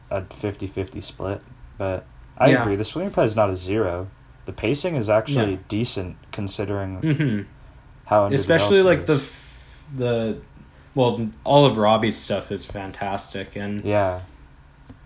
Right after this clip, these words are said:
Speaker 2: I, I, I do like certain elements,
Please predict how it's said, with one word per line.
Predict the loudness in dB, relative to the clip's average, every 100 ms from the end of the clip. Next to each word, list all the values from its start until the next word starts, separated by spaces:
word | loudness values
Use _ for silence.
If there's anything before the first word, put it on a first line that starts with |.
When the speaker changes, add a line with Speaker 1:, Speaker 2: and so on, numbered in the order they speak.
| -20 -20 -20 -20
Speaker 2:
I, | -10 -8 -4 -2 -2 0
I, |
I | 0
do | 0 2 2 4
like | 2 0 0 -4 -14 -18 -20 -20 -20 -20
certain | -16 -4 0 0 -2
elements, | -2 -2 -2 -2 -6 -8 -10 -12